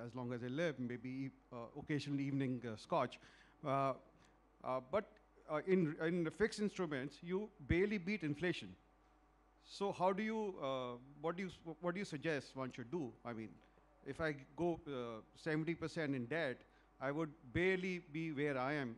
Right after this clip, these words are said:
maybe twenty years from now, because inflation gonna eat, uh, most of my returns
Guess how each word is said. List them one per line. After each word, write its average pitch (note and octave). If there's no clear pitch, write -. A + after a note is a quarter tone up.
maybe B2+
twenty B2+
years C3
from A#2+
now, C3
because C3
inflation D3
gonna C#3+
eat, C#3+
uh, A#2
most C3+
of B2+
my B2+
returns A#2